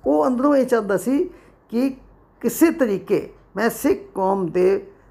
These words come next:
ਨੂੰ ਖਤਮ ਕਰਨਾ ਹੈ, ਇੱਕ ਵੀ ਸਿੱਖ ਨੂੰ ਹਿੰਦੁਸਤਾਨ ਵਿੱਚ ਨਹੀਂ ਰਹਿਣ ਦੇਣਾ। ਔਰ ਉਹ ਬੜਾ ਜ਼ਾਲਮ ਸੀ, ਬਹੁਤ ਹੀ ਜ਼ਾਲਮ ਸੀ। ਉਸਦੇ ਮਨ ਵਿੱਚ ਸੋਚ 'ਚ ਉਸਨੇ ਬੜੇ ਇਨਾਮ ਵੀ ਰੱਖੇ ਹੋਏ ਸਨ,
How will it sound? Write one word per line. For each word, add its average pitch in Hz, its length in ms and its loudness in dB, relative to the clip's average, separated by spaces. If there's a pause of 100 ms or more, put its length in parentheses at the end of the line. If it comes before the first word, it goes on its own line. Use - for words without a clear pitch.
ਨੂੰ 208 120 0
ਖਤਮ 175 280 -2
ਕਰਨਾ 170 320 -2
ਹੈ, - 80 -10 (360)
ਇੱਕ 320 220 2
ਵੀ 285 100 2
ਸਿੱਖ 247 280 -2
ਨੂੰ 220 300 0 (280)
ਹਿੰਦੁਸਤਾਨ 180 400 4
ਵਿੱਚ 170 120 2
ਨਹੀਂ 165 120 0
ਰਹਿਣ 156 160 -2
ਦੇਣਾ। - 260 -10 (480)
ਔਰ 214 100 2
ਉਹ 233 60 6
ਬੜਾ 247 240 4
ਜ਼ਾਲਮ 196 300 0
ਸੀ, 233 180 -6
ਬਹੁਤ 202 540 0
ਹੀ 285 120 4
ਜ਼ਾਲਮ 170 360 2
ਸੀ। 247 320 -4 (320)
ਉਸਦੇ 240 480 0
ਮਨ 196 240 0
ਵਿੱਚ 233 100 2
ਸੋਚ 160 240 0
'ਚ - 120 -4 (120)
ਉਸਨੇ 214 400 -2 (400)
ਬੜੇ 247 280 4
ਇਨਾਮ 202 280 2
ਵੀ 220 80 4
ਰੱਖੇ 190 220 2
ਹੋਏ 160 140 2
ਸਨ, 208 260 -4